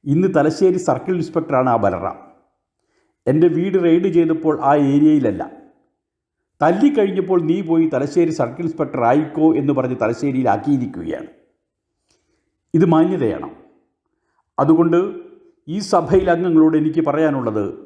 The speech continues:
നമ്മളെല്ലാം രാഷ്ട്രീയക്കാരാണ്, ചേരിതിരിഞ്ഞ് വാദിക്കുന്നവരാണ്, പക്ഷേ രാഷ്ട്രീയമായി അങ്ങനെ എതിർക്കാൻ ശ്രമിക്കരുത്. ഇതാർക്കും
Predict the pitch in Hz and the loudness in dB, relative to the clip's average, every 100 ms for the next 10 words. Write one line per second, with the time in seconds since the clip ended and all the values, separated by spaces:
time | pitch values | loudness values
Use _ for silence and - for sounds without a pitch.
0 | - _ _ _ _ - 131 143 147 151 | -20 _ _ _ _ -4 0 2 2 4
1 | 160 190 170 175 - 180 165 143 123 113 | 2 2 -2 -2 -2 -4 -2 0 2 0
2 | 95 - - _ _ _ _ _ - 311 | -4 -10 -20 _ _ _ _ _ 0 4
3 | 170 208 185 196 196 196 165 196 202 170 | 4 2 -6 -8 -8 -2 0 0 -4 -6
4 | 151 143 120 107 73 - - _ _ _ | -4 -2 -2 -2 -8 -14 -20 _ _ _
5 | _ - 143 - - 135 170 - - 220 | _ -6 -4 0 2 2 0 -2 -4 -2
6 | 190 165 156 147 - 143 135 135 127 135 | 2 4 4 2 -2 -4 -2 -2 -2 -4
7 | - 135 117 120 131 120 98 87 - - | -4 -4 -4 -4 -4 -2 -2 -4 -12 -20
8 | _ _ _ _ _ _ _ 135 131 135 | _ _ _ _ _ _ _ -2 2 2
9 | 135 143 | 0 -6